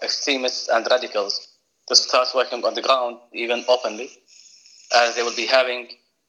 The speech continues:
um, hubs, and they will be harbored by many people. In the past, they were secretly working, and now they'll be, uh, openly, overtly operating in,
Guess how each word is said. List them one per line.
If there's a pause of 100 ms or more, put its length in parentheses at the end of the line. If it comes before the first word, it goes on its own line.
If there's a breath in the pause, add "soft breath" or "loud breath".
(1040)
um, (880)
hubs, (920)
and
they
will
be
harbored (380)
by
many
people. (800)
In
the
past, (220)
they
were
secretly
working, (520)
and
now
they'll
be,
uh,
openly, (280)
overtly (800)
operating
in,